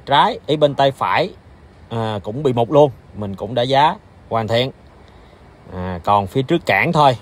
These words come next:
phía trước cản những cái tấm, những cái thanh, thanh ngang như thế này thì bị mục rất nhiều chỗ. Cái nào giá được thì mình sẽ giá, còn cái nào như là cái thanh dưới này không giá được nữa, tại vì nó đã mục nát rồi. Mình sẽ dập ống và sẽ lắp lại vị trí cũ.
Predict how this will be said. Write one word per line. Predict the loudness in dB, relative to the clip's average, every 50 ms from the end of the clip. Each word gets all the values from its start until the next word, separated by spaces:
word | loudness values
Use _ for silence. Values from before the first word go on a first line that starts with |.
| -8 -8
phía | -6 -4
trước | -2 -4 -4 -4 -4
cản | -6 -4 -4 -4 -6
những | -4 -4 -4
cái | -4
tấm, | -2 -2 -4 -4 -4 -8 -10 -14 -20 -20 -20 -20 -14 -8
những | -6 -2 -2
cái | 0
thanh, | 2 2 0 0 0 -4 -8 -14 -20 -20 -20 -20 -20 -20 -20 -20 -12 -6
thanh | -4 -2 0 2
ngang | 2 4 4 2 2 -2 -6 -12 -20 -20 -20 -20 -14 -6
như | -4 -2
thế | 0 2 2
này | 2 2 2 0 0 -2
thì | -4 -6 -6
bị | -4 -4 -4
mục | -2 -2 -2 2
rất | 0 0 0 2
nhiều | -2 0 2
chỗ. | 2 4 4 4 4 2 -2 -12 -20 -20 -20 -20 -20 -20 -20 -6 0
Cái | 2 2
nào | 4 4 2 4
giá | 4 4 4 4
được | 4 2 2 0
thì | -4 -6
mình | -4 -4
sẽ | -2
giá, | 2 4 4 4 4 2
còn | 2 0 0 0
cái | 0 -4
nào | -4 -2 -2 -2 -2
như | -2 -2 -2
là | -2 0
cái | -2 -2
thanh | -4 -2 -2
dưới | 0 2 2 2
này | 0 0
không | -2 -4 -6 -2 0
giá | 2 2 2
được | 2 0 -4
nữa, | -4 -4 -4 -4 -6 -6 -6
tại | -6 -4
vì | -4 -4 -4
nó | -4 -2
đã | 0 0 0
mục | 0 -2 -4 -4
nát | -4 -4 0 2
rồi. | 0 0 0 -4 -12 -20 -20 -20 -20 -20 -20 -18 -10
Mình | -8 -6 -6 -6 -6 -8 -8
sẽ | -8 -8 -6 -4 -2 0 0 0 -2 -6 -14 -20 -20 -20 -20 -14 -8
dập | -2 -2 -2 -2 -2 0
ống | 2 2 2 0 -2 -10 -16 -20 -20 -20 -20 -20 -20 -20 -20 -16 -6
và | -2 0 2 2 2 0
sẽ | -2 -6 -4 -2
lắp | -2 -2 -2 -2
lại | -4 -4 -4
vị | -4 -4 -6
trí | -6 -2
cũ. | 0 0 0 -2